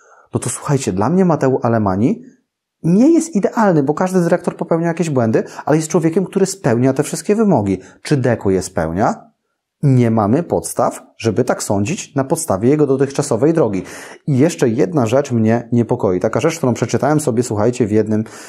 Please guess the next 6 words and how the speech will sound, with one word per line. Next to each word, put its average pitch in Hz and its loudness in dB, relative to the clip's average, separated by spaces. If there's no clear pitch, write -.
z 120 0
artykułów, - -2
konkretnie 113 0
w 98 -10
Asie. - -4
Mianowicie, 123 0